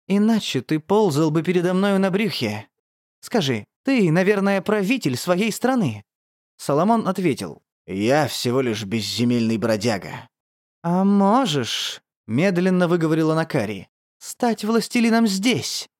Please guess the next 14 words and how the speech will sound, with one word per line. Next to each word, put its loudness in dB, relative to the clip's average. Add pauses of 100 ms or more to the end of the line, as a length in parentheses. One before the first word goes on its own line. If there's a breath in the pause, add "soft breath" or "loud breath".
(140)
в 0
этой 2
стране?» 0 (520)
Кейн 4
угрюмо 2
расхохотался. -4 (240)
«Ты -2
что, -8 (340)
предлагаешь 0
мне 2
жизнь?» 0 (540)
«И 2
не 4
только». 0